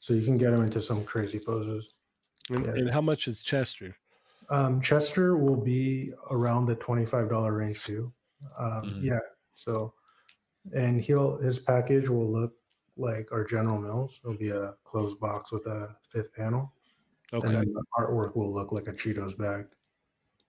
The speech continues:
Speaker 2: Lovely.
Speaker 1: Yeah. Yeah. So he has, like, all the range, but, like, even in neutral,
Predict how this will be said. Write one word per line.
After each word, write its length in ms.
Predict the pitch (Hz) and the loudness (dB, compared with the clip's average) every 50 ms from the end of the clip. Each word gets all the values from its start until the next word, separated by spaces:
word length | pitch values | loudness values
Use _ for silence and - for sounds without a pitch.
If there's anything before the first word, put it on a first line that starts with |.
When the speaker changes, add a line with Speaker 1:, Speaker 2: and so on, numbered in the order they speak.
| _ _ _ _ _ - | _ _ _ _ _ -10
Speaker 2:
Lovely. 520 | 110 113 117 117 110 107 104 95 90 82 - - _ _ _ _ _ _ _ _ _ | -4 0 0 0 0 0 -4 -10 -12 -14 -18 -20 _ _ _ _ _ _ _ _ _
Speaker 1:
Yeah. 120 | - - - | -4 -2 -2
Yeah. 60 | - - | -2 -4
So 480 | - - - 123 120 113 113 117 113 - | -8 -4 -2 0 2 2 2 2 0 -2
he 200 | - - - 131 123 | -4 -4 -2 0 2
has, 240 | 123 127 120 117 127 | 4 4 4 4 2
like, 160 | 131 123 117 | 2 2 2
all 180 | 120 113 113 113 | 2 2 2 2
the 80 | 110 | 2
range, 440 | 104 104 104 104 104 113 120 117 - - - | 2 0 0 0 0 0 0 0 -2 -6 -6
but, 260 | 120 113 113 - - | -6 -6 -4 -4 -4
like, 380 | - - - 117 - - - _ _ - _ _ _ _ _ _ _ _ _ _ _ _ _ _ _ _ _ _ | -4 -4 -4 -6 -12 -18 -20 _ _ -20 _ _ _ _ _ _ _ _ _ _ _ _ _ _ _ _ _ _
even 280 | 135 120 110 117 117 117 | -2 0 2 2 2 2
in 180 | 110 107 101 101 | 2 2 0 0
neutral, 580 | 101 101 101 - - 117 113 117 110 - - | -2 -4 -4 -2 -2 0 0 0 -2 -4 -6